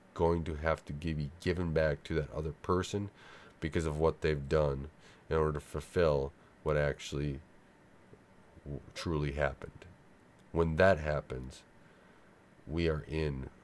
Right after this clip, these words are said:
for a fun time. But God is gonna be guiding that, not us. Don't take the cake out of the oven before it's done. Right?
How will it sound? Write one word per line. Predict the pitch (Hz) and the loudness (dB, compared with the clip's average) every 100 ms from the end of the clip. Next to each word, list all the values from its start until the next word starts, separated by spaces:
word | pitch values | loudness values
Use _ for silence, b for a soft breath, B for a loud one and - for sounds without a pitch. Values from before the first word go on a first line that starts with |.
| - | -20
for | - - 67 - | -10 -8 -8 -8
a | 71 69 73 - - - | -6 -6 -6 -12 -20 -20
fun | - - - 73 73 76 | -20 -14 -6 -4 -2 -2
time. | 71 65 65 69 - - - - - - - - - - - - - - | -4 -6 -6 -14 -20 -20 -20 -20 -20 -20 -20 -20 -20 -20 -20 -20 -20 -10
But | - 78 - | -4 -4 2
God | 85 87 78 | 2 4 2
is | 69 71 | 0 -4
gonna | 80 76 | -2 -2
be | 69 | -2
guiding | - 78 78 69 | 0 0 2 -2
that, | - - - - - - - | -6 -12 -18 -18 -18 -18 -8
not | 76 78 | -2 0
us. | 73 65 - - - - - - - - | 0 -2 -10 -20 -20 -20 -20 -20 -20 -2
Don't | - 104 113 | 4 4 4
take | 123 - | 0 0
the | |
cake | 104 113 104 | -2 0 4
out | 104 | 6
of | 101 | 6
the | 85 | 6
oven | 92 92 76 | 6 4 -2
before | 71 - 80 | -4 -2 0
it's | 76 | -2
done. | - 85 78 65 71 - - - - - - - - - - - - - - - - - - - - - - - | -2 0 0 -2 -10 -20 -20 -20 -20 -20 -20 -20 -20 -20 -20 -20 -20 -20 -20 -20 -20 -20 -20 -20 -20 -20 -20 -12
Right? | - 82 117 | -2 2 0